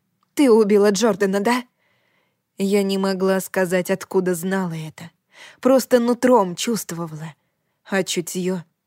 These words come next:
редко подводило меня. Я не видела ее улыбки, но ликование было ощутимым.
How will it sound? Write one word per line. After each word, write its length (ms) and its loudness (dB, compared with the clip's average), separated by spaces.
редко 640 -2
подводило 580 0
меня. 440 -10
Я 240 4
не 180 0
видела 380 2
ее 520 2
улыбки, 500 -2
но 220 -2
ликование 880 -4
было 420 -2
ощутимым. 960 -8